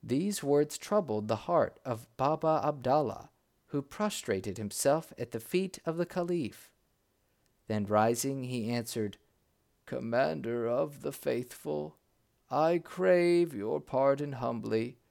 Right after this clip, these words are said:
for my persistence in beseeching your highness to do an action which appears on the face of it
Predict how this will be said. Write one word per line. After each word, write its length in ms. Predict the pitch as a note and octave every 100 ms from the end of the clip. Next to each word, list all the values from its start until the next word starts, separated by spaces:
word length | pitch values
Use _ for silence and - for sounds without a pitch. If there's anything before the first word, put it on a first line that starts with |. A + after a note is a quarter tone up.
| _ _ _ _ _ _ _
for 400 | - A#2+ D3+ D#3+
my 220 | B2+ C3+
persistence 840 | C#3+ C3+ - E3 E3+ - E3 E3 -
in 140 | B2
beseeching 760 | A#2 A#2 - C#3 C3 C#3 D#3
your 260 | D3+ B2 A#2
highness 680 | A2+ A2 A2 C#3+ D3+ - - -
to 100 | D3
do 260 | C#3 D#3+ D#3+
an 140 | C3+
action 580 | C3 D3 - A2+ C#3+ D3
which 340 | B2 A#2 - _ _ _ -
appears 640 | C3+ A2+ D3+ E3 F#3 F#3 D3+
on 200 | D#3+ F3
the 100 | F3
face 380 | - D#3+ -
of 120 | A#2+ D3
it 160 | F3+